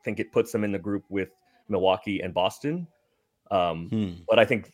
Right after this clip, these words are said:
Speaker 1: but I think, but I mean, like, I guess that would be the third best odds at winning a title. And
Speaker 2: And you're coming out of the
Speaker 1: that's
Speaker 2: West.
Speaker 1: Yeah.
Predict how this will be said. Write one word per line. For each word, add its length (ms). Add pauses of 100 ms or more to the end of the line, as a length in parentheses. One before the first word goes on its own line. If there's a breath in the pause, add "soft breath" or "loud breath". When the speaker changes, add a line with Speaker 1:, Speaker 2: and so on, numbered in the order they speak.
Speaker 1:
but 440
I 60
think, 280 (480)
but 180
I 40
mean, 140
like, 260 (300)
I 80
guess 240
that 120
would 140
be 280 (120)
the 80
third 440
best 300
odds 580
at 220
winning 240
a 60
title. 460
And 420
Speaker 2:
And 100
you're 60
coming 260
out 60
of 60
the 40
Speaker 1:
that's 100
Speaker 2:
West. 360 (1400)
Speaker 1:
Yeah. 240